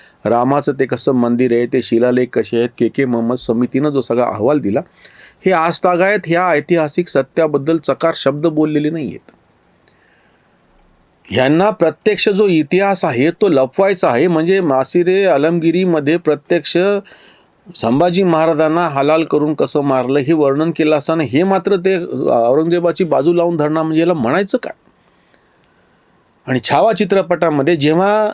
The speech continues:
की आपल्याकडे त्याच्यावरची मालिका आली होती, तेव्हा तुम्ही हा शेवटचा भाग दाखवू नका, हे ते तथाकथित पुरोगामी खासदार अमोल कोले यांनी त्यात काम केलेलं आहे, ते आता सांगायला लागलेत. तेव्हा नाही सांगता आले ह्यांना.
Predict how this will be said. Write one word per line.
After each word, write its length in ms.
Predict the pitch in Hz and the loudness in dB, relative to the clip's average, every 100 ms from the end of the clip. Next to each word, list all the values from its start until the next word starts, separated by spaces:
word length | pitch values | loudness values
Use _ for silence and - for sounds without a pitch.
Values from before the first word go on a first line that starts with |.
| 131 | -4
की 80 | - | 0
आपल्याकडे 580 | 170 151 180 175 175 185 | 0 2 0 0 0 0
त्याच्यावरची 540 | 175 156 170 165 156 | -2 0 2 0 0
मालिका 480 | 180 143 139 165 175 | 0 2 2 2 2
आली 140 | 156 131 | 2 0
होती, 200 | 143 180 | 0 0
तेव्हा 260 | 170 165 | 0 0
तुम्ही 240 | 165 175 180 | -2 0 0
हा 80 | 175 | 0
शेवटचा 440 | 160 160 160 165 | 0 0 0 -2
भाग 240 | 147 160 | 0 -2
दाखवू 360 | 156 139 - 196 | -2 -4 -2 0
नका, 260 | 170 - 165 | 0 0 0
हे 200 | 127 170 | 0 0
ते 160 | 185 | 0
तथाकथित 580 | 175 151 160 - 156 175 - | 0 0 -2 -2 -2 -4 -2
पुरोगामी 500 | 156 156 147 147 156 - | 0 0 0 -2 -2 -2
खासदार 380 | 123 123 156 | -2 0 2
अमोल 300 | 131 127 156 | 2 2 -2
कोले 360 | 151 131 143 170 - _ - 123 | 0 0 2 2 -2 _ -10 -4
यांनी 160 | 131 | 0
त्यात 120 | 139 131 - | 0 0 0
काम 220 | 147 170 | 0 0
केलेलं 360 | 160 147 117 | 2 0 0
आहे, 140 | 98 175 | -2 0
ते 60 | |
आता 220 | 190 - - | 0 0 -2
सांगायला 380 | 165 151 135 | 0 0 0
लागलेत. 280 | 120 101 - - _ _ _ _ _ _ _ _ _ _ _ _ 170 | 0 -4 -8 -18 _ _ _ _ _ _ _ _ _ _ _ _ 0
तेव्हा 180 | 180 | 2
नाही 120 | 233 233 | 2 0
सांगता 320 | 226 214 220 | 0 2 2
आले 160 | 202 | 2
ह्यांना. 240 | 180 175 | 2 0